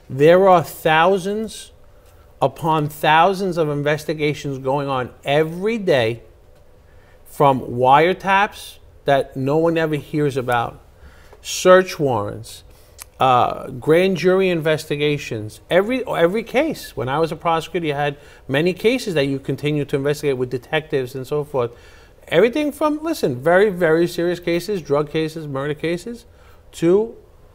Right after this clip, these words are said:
less serious. I'm not saying they're not, but, you know, drunk driving cases and assault cases.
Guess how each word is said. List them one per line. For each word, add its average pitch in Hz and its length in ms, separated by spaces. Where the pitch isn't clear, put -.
less 247 260
serious. 117 380
I'm 123 80
not 139 160
saying 131 160
they're 143 100
not, 185 260
but, 135 100
you 143 120
know, 131 140
drunk 147 280
driving 180 400
cases 123 440
and 143 100
assault 214 420
cases. - 400